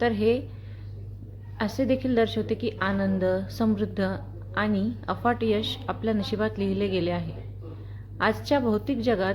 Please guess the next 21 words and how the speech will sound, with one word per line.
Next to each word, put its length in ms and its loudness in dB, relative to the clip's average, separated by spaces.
बरीच 340 0
संपत्ती 460 -2
आहे. 320 -4
प्रत्येकाला 600 2
पैशांची 580 -2
आवश्यकता 580 -4
आहे, 220 -4
मग 120 4
तो 100 6
गरीब 300 2
किंवा 260 2
श्रीमंत 460 0
आहे. 300 -2
संपत्तीशिवाय 840 2
धर्म 440 2
किंवा 340 0
कर्म 500 -2
दोघेही 580 0
करता 260 0
येत 280 -4
नाही. 240 -2